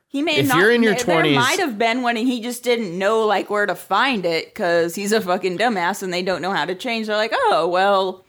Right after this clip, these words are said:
Speaker 2: If you're in your twenties, email info at the jamhole dot com and tell us how wrong B J is.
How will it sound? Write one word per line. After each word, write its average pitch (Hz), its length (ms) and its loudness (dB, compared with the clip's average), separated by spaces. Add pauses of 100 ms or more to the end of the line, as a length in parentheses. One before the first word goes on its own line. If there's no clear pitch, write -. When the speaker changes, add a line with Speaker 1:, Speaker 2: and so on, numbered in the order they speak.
Speaker 2:
If 110 180 -4
you're 156 140 2
in 214 80 0
your 202 100 2
twenties, 117 480 0
email 131 280 2
info 131 280 0
at 123 80 0
the 117 80 -4
jamhole 107 360 0
dot 101 180 0
com 95 280 -2
and 85 120 -6
tell 101 200 0
us 113 140 -2
how 120 140 0
wrong 101 340 0
B 95 180 -4
J 78 260 -6
is. 69 340 -10